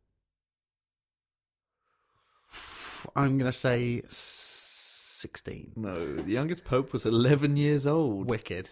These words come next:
Speaker 2: So, I don't know how much poping he did once he got
Speaker 1: You can't
Speaker 2: got
Speaker 1: do a
Speaker 2: on it.
Speaker 1: lot of poping, can you?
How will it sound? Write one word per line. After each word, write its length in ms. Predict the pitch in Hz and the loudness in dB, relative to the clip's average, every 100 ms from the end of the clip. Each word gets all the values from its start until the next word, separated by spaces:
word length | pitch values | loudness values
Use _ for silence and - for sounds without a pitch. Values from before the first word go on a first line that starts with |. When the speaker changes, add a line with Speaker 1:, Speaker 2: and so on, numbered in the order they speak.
| - | -2
Speaker 2:
So, 360 | 120 113 101 98 | 2 4 2 -2
I 60 | 113 | -2
don't 120 | 123 | 2
know 260 | 120 113 113 | 4 4 2
how 80 | 117 | -4
much 180 | 117 95 | -4 0
poping 340 | 131 117 101 | 0 0 -4
he 80 | 87 | -8
did 240 | 92 104 | -4 -4
once 180 | 113 107 | -4 -4
he 60 | 110 | -2
got 200 | 110 107 - _ _ _ _ - | -2 -2 -8 _ _ _ _ -10
Speaker 1:
You 80 | 135 | -4
can't 220 | - 170 | 0 4
Speaker 2:
got 80 | 151 | 8
Speaker 1:
do 40 | 143 | 8
a 40 | |
Speaker 2:
on 140 | 135 | 8
it. 120 | 135 139 | 6 6
Speaker 1:
lot 180 | 139 | 6
of 140 | - 117 | 4 4
poping, 540 | 143 135 - 101 98 - | 6 6 4 -2 -4 -6
can 160 | - 131 | -2 0
you? 160 | 110 | 0